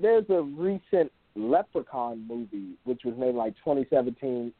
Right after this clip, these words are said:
twenty eighteen, which was absolute trash. But we've had all these things done. If somebody decides that they wanna resurrect a classic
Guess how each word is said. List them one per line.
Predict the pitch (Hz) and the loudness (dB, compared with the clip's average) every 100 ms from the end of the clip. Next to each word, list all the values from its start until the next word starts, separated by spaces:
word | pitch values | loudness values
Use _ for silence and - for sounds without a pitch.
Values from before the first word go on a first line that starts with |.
| _ | _
twenty | - 156 135 127 | -2 0 4 4
eighteen, | 135 117 131 107 104 | 4 0 -8 -6 -4
which | 120 113 | -4 -4
was | 101 - | -10 -4
absolute | 139 135 - 123 117 | -2 -2 0 0 0
trash. | - 127 104 - - _ _ _ _ _ - | -2 0 0 -2 -14 _ _ _ _ _ 0
But | 139 | 2
we've | 208 214 | 2 2
had | 208 165 | 2 4
all | 143 185 | 2 2
these | 226 247 214 | -2 -8 -12
things | 220 208 190 180 | -10 -10 -10 -6
done. | 156 110 | -6 -8
If | - | -10
somebody | 196 226 240 240 | -8 -2 -4 -2
decides | 220 202 240 196 113 98 - _ _ _ _ _ _ _ | -6 -6 -4 -4 -6 -10 -18 _ _ _ _ _ _ _
that | 101 101 | -12 -2
they | 170 | 0
wanna | 254 254 240 220 196 175 151 147 _ _ _ _ | 0 -2 -2 0 2 2 0 -8 _ _ _ _
resurrect | 101 135 180 214 202 143 131 - _ _ _ _ _ _ _ _ _ _ _ _ _ _ _ _ _ _ _ _ | -4 0 2 0 2 2 2 -2 _ _ _ _ _ _ _ _ _ _ _ _ _ _ _ _ _ _ _ _
a | 113 | -8
classic | 104 - 139 165 - 403 | -6 -2 2 2 2 -2